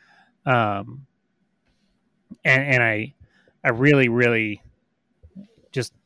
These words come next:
to see fans in the stadium again. I, I, we just saw it two weeks ago, but man, I, I didn't get enough of it. So,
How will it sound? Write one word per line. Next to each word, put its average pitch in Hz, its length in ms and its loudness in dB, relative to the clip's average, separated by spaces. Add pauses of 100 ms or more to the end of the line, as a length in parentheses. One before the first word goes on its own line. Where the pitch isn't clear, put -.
to - 220 -14
see 143 200 -2
fans 131 420 2
in 120 100 -2
the 110 60 -6
stadium 143 360 0
again. 131 600 -4 (140)
I, 120 520 -4 (500)
I, 147 120 -4
we 143 140 0
just 170 160 0
saw 156 140 6
it 127 100 0
two 147 120 2
weeks 139 240 0
ago, 117 180 0
but 113 160 -4
man, 127 240 2
I, - 460 -4 (100)
I 156 80 -2
didn't 143 140 0
get 117 100 2
enough 113 280 -2
of 113 80 -8
it. 110 140 -6
So, 110 360 -2